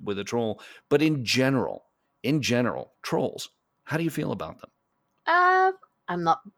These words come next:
Speaker 2: much of a fan of the Amani ones, but, um, I think that the Darkspear are, they're tall and very muscular. And, you know, the females are nice as well. They're very friendly.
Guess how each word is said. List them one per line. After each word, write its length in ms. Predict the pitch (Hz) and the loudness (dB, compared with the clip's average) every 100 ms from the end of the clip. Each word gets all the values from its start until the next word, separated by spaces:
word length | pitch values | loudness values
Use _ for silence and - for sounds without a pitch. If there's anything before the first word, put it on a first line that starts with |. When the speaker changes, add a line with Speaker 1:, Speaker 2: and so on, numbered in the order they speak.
| - | -6
Speaker 2:
much 360 | 185 180 147 - | 0 2 0 -2
of 100 | 160 | -8
a 60 | |
fan 260 | 160 165 160 | -2 0 0
of 80 | 156 | -4
the 100 | 156 | -4
Amani 380 | 147 175 320 320 | 2 2 2 0
ones, 460 | 285 480 466 - - _ _ _ - | -2 -4 -6 -8 -10 _ _ _ 2
but, 560 | 156 127 - - - - - | 2 2 -4 -8 -8 -8 -2
um, 600 | 170 165 160 156 156 139 - | 2 4 2 0 -2 -6 -2
I 240 | 165 165 | 0 0
think 640 | 165 - 160 160 160 - - | -4 -8 -8 -8 -10 -16 -10
that 260 | 180 156 - - | -4 -4 -4 -8
the 80 | |
Darkspear 640 | 175 143 139 - 165 151 147 | -4 -4 -4 -10 -8 -8 -8
are, 460 | - 151 147 143 156 - _ _ _ _ _ _ _ _ _ _ - 247 - | -8 -6 -4 -6 -10 -16 _ _ _ _ _ _ _ _ _ _ -20 -18 -4
they're 180 | 190 175 | -4 -4
tall 600 | - 202 175 185 349 - _ _ _ _ | -6 -4 0 2 0 -2 _ _ _ _
and 280 | 202 190 180 | -4 -4 -4
very 280 | 185 170 175 | -4 -2 -2
muscular. 580 | 175 170 - - 208 240 698 _ _ _ _ _ _ _ _ _ - | -4 -4 -6 -8 -6 -4 -6 _ _ _ _ _ _ _ _ _ -2
And, 480 | 226 226 220 214 - - - - | 0 0 -2 -8 -12 -18 -18 -4
you 120 | 311 | 0
know, 120 | 302 | 2
the 80 | 311 | 2
females 360 | - 370 302 277 | 4 4 4 2
are 100 | 262 | 4
nice 300 | 247 247 220 | 2 0 -6
as 140 | 202 | -2
well. 300 | 175 180 220 | 0 2 0
They're 120 | 214 214 | -4 -2
very 280 | 214 190 | 0 0
friendly. 520 | 190 165 156 180 233 | -2 -6 -6 -6 -8